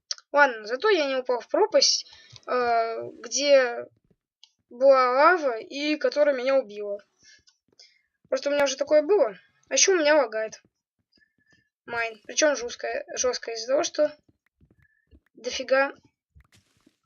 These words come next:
животных. Так, и, пожалуй, я это все разломаю, потому что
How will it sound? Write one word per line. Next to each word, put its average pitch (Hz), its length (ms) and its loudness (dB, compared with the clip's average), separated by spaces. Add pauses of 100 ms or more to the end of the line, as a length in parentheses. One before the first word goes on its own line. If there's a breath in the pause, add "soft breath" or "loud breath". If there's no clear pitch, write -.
(1080)
животных. - 640 -2 (1500)
Так, 269 300 0
и, 381 100 -4
пожалуй, 302 420 4
я 269 180 2
это 262 120 -6
все 262 240 0
разломаю, 247 640 -2
потому 262 260 -8
что 262 220 -4